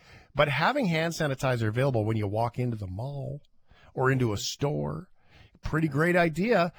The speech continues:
Something we probably should have been, in an airport, ugh, something we probably should have been doing a long time ago. And it was the one lesson I thought that we could learn that would be beneficial to us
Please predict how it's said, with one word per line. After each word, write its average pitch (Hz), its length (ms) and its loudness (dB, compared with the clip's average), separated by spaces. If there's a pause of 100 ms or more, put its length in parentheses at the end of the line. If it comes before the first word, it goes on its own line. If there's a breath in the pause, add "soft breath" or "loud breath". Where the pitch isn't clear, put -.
Something 160 420 2
we 175 100 4
probably 160 360 2
should 185 220 2
have 185 100 -2
been, 143 120 0
in 160 120 0
an 170 80 -6
airport, 160 680 0
ugh, 156 240 0 (800 soft breath)
something 180 360 0
we 170 100 4
probably 160 340 2
should 170 180 0
have 165 60 2
been 160 60 0
doing 165 220 4
a 143 60 4
long 139 360 6
time 175 300 -2
ago. 131 300 2
And 147 100 -2
it 156 60 0
was 143 160 -2
the 156 140 6
one 147 460 4 (120)
lesson 143 500 0
I 104 120 0
thought 135 260 0
that 123 100 2
we 135 160 0
could 175 180 -2
learn 151 420 -2 (580)
that 131 460 2 (280)
would 127 500 -2 (280)
be 135 200 0
beneficial 139 760 0
to - 120 -10
us - 500 -10